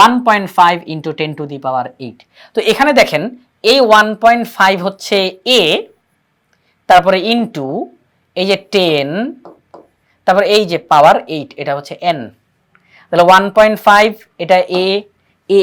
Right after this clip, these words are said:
এর যে সীমাবদ্ধতা আছে এটা মানছে, একের সমান বা বেশি, দশের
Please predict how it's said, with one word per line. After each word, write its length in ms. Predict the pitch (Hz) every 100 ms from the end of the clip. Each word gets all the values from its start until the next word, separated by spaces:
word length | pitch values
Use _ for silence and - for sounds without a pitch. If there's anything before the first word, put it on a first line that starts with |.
| 208
এর 80 | 220
যে 60 | 226 226
সীমাবদ্ধতা 580 | - 226 220 214 175 185 175
আছে 120 | 180 175
এটা 100 | 180
মানছে, 340 | 185 190 - 165 165 _ _ _ _ _ 170
একের 180 | 208 180
সমান 240 | - 185 180
বা 60 | 175 170
বেশি, 180 | - 233 180
দশের 200 | 170